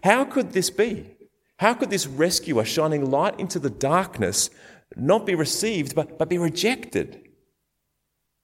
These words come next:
Now, his own could be Israel.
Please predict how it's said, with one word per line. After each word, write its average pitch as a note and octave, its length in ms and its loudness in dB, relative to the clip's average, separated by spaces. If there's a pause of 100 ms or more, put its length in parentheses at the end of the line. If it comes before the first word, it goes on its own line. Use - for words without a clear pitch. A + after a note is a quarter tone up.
(640)
Now, D#3+ 80 2
his D#3+ 140 4
own F3 280 4
could D#3+ 220 0
be A#2 280 0
Israel. C#3+ 560 0